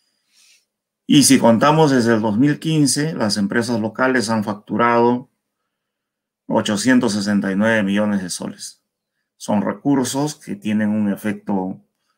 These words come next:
multiplicador en, en el territorio porque, eh, dinamizan la economía local y van fortaleciendo, eh, empresas que prestaban servicios menos sofisticados y cada vez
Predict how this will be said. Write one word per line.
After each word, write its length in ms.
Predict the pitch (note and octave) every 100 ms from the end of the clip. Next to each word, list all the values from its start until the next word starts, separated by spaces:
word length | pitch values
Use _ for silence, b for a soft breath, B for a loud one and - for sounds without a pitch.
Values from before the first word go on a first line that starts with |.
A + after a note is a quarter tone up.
| _ _ _
multiplicador 1000 | G#2+ G#2+ F#2+ G2+ G2+ G2+ F#2 F#2 A2+ A#2
en, 400 | G#2 F#2 F#2 F#2 -
en 200 | G2 F#2
el 140 | F#2
territorio 640 | G#2 F#2+ F2+ A#2+ C3 C3 -
porque, 600 | G#2 - - F#2+ F#2+ - _ _ _ _ _ _
eh, 360 | - F#2 F2 F2 - _ _ _ _ -
dinamizan 840 | - G2+ F#2 G#2+ B2+ G#2+ G#2 G2
la 320 | F2+ F2+ F#2+ _ _ _ _
economía 800 | G#2 G2+ F#2+ F#2+ G#2 G#2+ G2+
local 600 | G2+ F#2 - A#2 B2 B2+ _ _ _ _
y 120 | -
van 240 | G2 A2+ A#2
fortaleciendo, 1120 | A2 G#2 G#2+ G2+ G2 A#2 A2+ G#2+ G#2 G#2 G#2+ _ _ _ _ _
eh, 440 | F#2+ F2+ F2+ F2+ F2+ _ _ _
empresas 800 | G2+ G2 A2+ A#2+ G#2 B2 A#2+ -
que 520 | - F#2 F#2 F#2+ - _ _ _ _ _ _ _ _
prestaban 580 | - G3 - B2 B2 G#2+
servicios 640 | A2 G#2 A2+ G2+ - G2
menos 300 | A2 A#2+ A2+
sofisticados 1040 | A2+ G#2 - G2+ - G#2+ G#2+ G#2 - - _
y 140 | -
cada 260 | - G2+ G#2
vez 200 | G2+